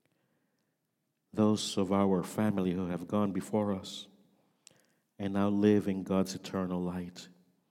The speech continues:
Giving thanks for their witness and encouragement, we pray that we will share in their inheritance within the kingdom of God's beloved Son,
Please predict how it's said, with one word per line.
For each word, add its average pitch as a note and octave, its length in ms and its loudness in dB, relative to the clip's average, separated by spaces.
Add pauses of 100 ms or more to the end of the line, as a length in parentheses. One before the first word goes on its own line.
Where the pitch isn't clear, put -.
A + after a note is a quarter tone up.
(580)
Giving G2+ 260 4
thanks G#2+ 320 0
for G#2 200 -2
their F#2 160 6
witness G2+ 440 2
and F2+ 140 -4
encouragement, F#2+ 760 -6
we G2 100 -4
pray G#2 260 -2
that F#2+ 220 -2
we A2 100 0
will G2 160 -2
share D#3 460 -2 (960)
in A#2+ 160 -4
their G#2 200 0
inheritance F2 840 -6 (800)
within F#2+ 220 -4
the F2 80 -4
kingdom G#2+ 360 -6
of F#2 140 -6
God's G2+ 340 -2
beloved F2 500 -6
Son, F2 460 -8